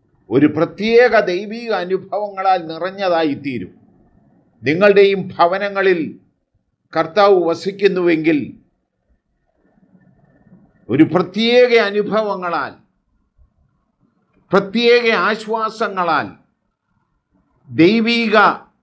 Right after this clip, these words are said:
അത്ഭുതങ്ങളാൽ നിറയപ്പെടുവാൻ കർത്തൻ ഇടയാക്കും, നിശ്ചയം തന്നെയാണ്.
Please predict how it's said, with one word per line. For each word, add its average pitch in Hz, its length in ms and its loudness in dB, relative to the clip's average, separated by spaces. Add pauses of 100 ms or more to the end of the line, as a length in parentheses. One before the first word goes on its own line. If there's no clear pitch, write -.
(340)
അത്ഭുതങ്ങളാൽ 208 1040 -2
നിറയപ്പെടുവാൻ 180 840 0 (1160)
കർത്തൻ 180 420 0
ഇടയാക്കും, 175 640 0
നിശ്ചയം 175 500 -6
തന്നെയാണ്. 151 560 -4